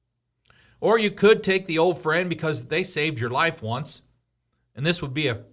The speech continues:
perfect chance to pay them back. However,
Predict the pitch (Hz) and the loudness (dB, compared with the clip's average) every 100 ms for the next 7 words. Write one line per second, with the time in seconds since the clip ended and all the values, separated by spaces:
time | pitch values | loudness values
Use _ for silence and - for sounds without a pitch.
0 | _ - 240 240 147 - - 143 117 - | _ 0 2 2 -6 -8 -8 -8 -8 -12
1 | - 143 135 120 120 - _ - 165 170 | -10 -6 -4 -4 -8 -18 _ -4 -2 -2
2 | 135 131 110 110 - _ _ _ _ _ | -4 -4 -4 -8 -12 _ _ _ _ _
3 | _ _ _ _ _ _ _ _ _ _ | _ _ _ _ _ _ _ _ _ _
4 | _ _ _ _ _ - 165 226 156 92 | _ _ _ _ _ -2 4 4 4 -2